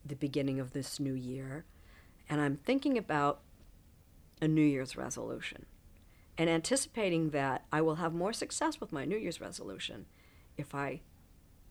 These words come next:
get some momentum. So before January of two thousand fourteen, my New Year's resolution was to say yes to more new things.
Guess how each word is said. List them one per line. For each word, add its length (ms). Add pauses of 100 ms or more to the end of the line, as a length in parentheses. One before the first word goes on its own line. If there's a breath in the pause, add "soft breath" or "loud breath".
(920)
get 220
some 180
momentum. 680 (1700)
So 220
before 600
January 680
of 120
two 160
thousand 420
fourteen, 640
my 140
New 140
Year's 300
resolution 680
was 600 (560 soft breath)
to 120
say 280
yes 640 (640)
to 160
more 600 (340)
new 400
things. 720